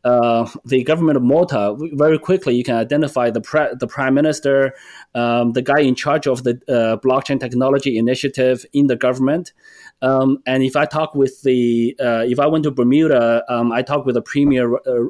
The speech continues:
uh, there directly. So, uh, it's not so much I choose them, it's that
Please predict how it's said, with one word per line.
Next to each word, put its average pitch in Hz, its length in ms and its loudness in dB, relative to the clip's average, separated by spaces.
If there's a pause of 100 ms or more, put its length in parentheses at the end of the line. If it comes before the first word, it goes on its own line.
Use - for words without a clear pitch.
uh, 113 180 0
there 127 220 0
directly. 117 600 -2 (320)
So, 160 360 0 (180)
uh, 139 300 2 (200)
it's 175 200 -2
not 214 180 0
so 196 100 -2
much 170 220 -2 (120)
I 143 160 0
choose 156 340 -2
them, 123 340 0
it's 113 160 -4
that 127 380 -2